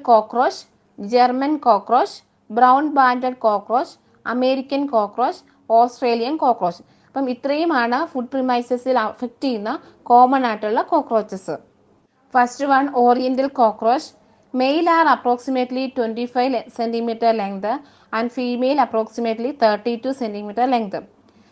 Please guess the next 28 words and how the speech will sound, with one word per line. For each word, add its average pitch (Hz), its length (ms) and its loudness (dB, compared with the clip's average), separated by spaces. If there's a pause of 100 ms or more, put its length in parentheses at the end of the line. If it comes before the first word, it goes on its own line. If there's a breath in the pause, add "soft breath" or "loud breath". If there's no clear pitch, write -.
(200 soft breath)
ഇതിൻ്റെ 277 240 2 (140)
അപ്പിയറൻസ് 285 560 2
എന്ന് 311 140 2
പറഞ്ഞാൽ 226 260 2 (120)
ഷൈനി 240 480 -2 (440)
and 233 200 -2
dark 233 260 2 (880)
brown 233 260 6 (120)
color, 214 240 0 (720 soft breath)
ആ, 226 40 -2 (280)
nearly 247 440 2 (240)
black 233 400 0
in 285 60 0 (100)
appearance 214 520 -4
ആയിരിക്കും. 196 260 -4 (320 soft breath)
അതുപോലെ 262 280 2 (100)
നിംഫസിലേക്ക് 277 640 0
എത്തിക്കഴിയുമ്പോൾ, 220 500 -2
നിംഫസ് 240 360 -4
എന്ന് 285 180 0
പറഞ്ഞാൽ 247 280 2 (180)
ഇമ്മച്വർ 240 500 0
സ്റ്റേജ് 226 280 -2 (100)
ആണ്. 254 120 -4 (480 loud breath)
ഇമ്മച്വർ 254 420 2
സ്റ്റേജിൽ 233 380 0 (200)
റെഡിഷ് 226 360 -2
ബ്രൗൺ 226 240 4